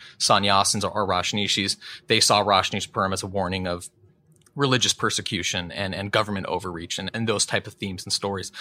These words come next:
I think for Antelopian ranchers and neighbors of the Rajneeshis, they saw Rajneeshpuram as a warning to the dangers of cults and, and what brainwashing can do to people. And so it was fascinating getting to talk to all these different perspectives.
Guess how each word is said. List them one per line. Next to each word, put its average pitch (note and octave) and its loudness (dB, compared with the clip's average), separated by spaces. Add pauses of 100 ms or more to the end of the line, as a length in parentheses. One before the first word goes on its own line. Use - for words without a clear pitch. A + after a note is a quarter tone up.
(260)
I C3+ 2
think A#2 0
for G#2 2
Antelopian G2+ 0
ranchers B2+ 4
and G2 -2
neighbors A2 2
of F#2+ -2
the G2+ -4
Rajneeshis, F2+ -2
they G2 -4
saw F#2+ 2
Rajneeshpuram G2 -2
as F#2+ -4
a G#2 -2
warning G2 -2 (240)
to - -2
the A#2 2
dangers G#2 -2
of G#2 -6
cults - 2
and, F#2+ 0
and G2+ -2
what G2 0
brainwashing F#2+ 0
can G2 -6
do F#2+ -6
to F2 -10
people. F#2 -8
And F#2 -6
so B2 2
it - -8
was B2+ 0
fascinating D#3 2
getting A#2 0
to G#2 -4
talk A2 2
to G#2 -2
all A2 4
these A2+ -2
different A2 -4
perspectives. B2 2